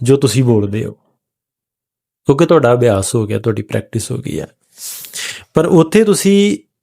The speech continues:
ਇੱਕ ਚੀਜ਼ ਦੀ ਕਮੀ ਜ਼ਰੂਰ ਮਹਿਸੂਸ ਕਰੋਗੇ, ਤੁਸੀਂ ਕਿਤੇ ਨਾ ਕਿਤੇ ਇਹ ਚੀਜ਼ ਮਹਿਸੂਸ ਕਰੋਗੇ ਕਿ ਤੁਸੀਂ ਉਸ ਪਰਮੇਸ਼ਰ ਤੋਂ ਅਜੇ ਵੀ ਟੁੱਟੇ ਹੋਏ ਹੋ।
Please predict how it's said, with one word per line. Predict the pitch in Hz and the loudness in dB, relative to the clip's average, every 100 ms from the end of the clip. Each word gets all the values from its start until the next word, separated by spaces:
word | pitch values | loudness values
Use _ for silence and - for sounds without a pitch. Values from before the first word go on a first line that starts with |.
| _ 202 | _ 0
ਇੱਕ | 208 220 | 2 0
ਚੀਜ਼ | 196 165 151 | 2 2 4
ਦੀ | 156 | 2
ਕਮੀ | 139 127 | 2 2
ਜ਼ਰੂਰ | 117 110 127 | 2 2 2
ਮਹਿਸੂਸ | 131 120 - 113 - | 0 -2 0 -2 -2
ਕਰੋਗੇ, | - 113 120 135 160 _ _ - - _ _ _ _ _ | -4 -2 0 -2 -6 _ _ -20 -20 _ _ _ _ _
ਤੁਸੀਂ | 127 165 | 0 2
ਕਿਤੇ | 160 147 156 | 2 4 4
ਨਾ | 170 | 4
ਕਿਤੇ | 165 156 147 | 2 2 4
ਇਹ | 151 | 4
ਚੀਜ਼ | 151 131 | 2 0
ਮਹਿਸੂਸ | 127 123 - 117 117 | 0 0 0 -2 -2
ਕਰੋਗੇ | 120 120 131 131 | -2 -2 -2 -2
ਕਿ | 143 | -2
ਤੁਸੀਂ | 135 - 139 | -2 2 0
ਉਸ | 143 | 2
ਪਰਮੇਸ਼ਰ | 143 139 131 131 170 165 | 0 4 4 4 0 2
ਤੋਂ | 151 | 2
ਅਜੇ | 117 113 | 4 0
ਵੀ | 113 | -2
ਟੁੱਟੇ | - - 110 | -8 -6 -4
ਹੋਏ | 78 - | -4 -10
ਹੋ। | - | -14